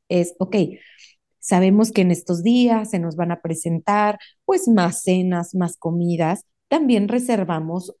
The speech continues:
un poco de dinero para atender esos compromisos sociales que sabemos que nos gustan mucho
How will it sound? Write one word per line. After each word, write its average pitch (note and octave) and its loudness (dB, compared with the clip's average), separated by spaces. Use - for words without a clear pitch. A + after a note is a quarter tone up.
un A3 4
poco F3+ 0
de F#3 0
dinero F#3 0
para F3 -2
atender F3+ 0
esos B3 -2
compromisos F3+ -4
sociales G#3+ 2
que G#3 -2
sabemos A3+ 0
que F#3+ -8
nos D#3+ -10
gustan G3+ 2
mucho A3 4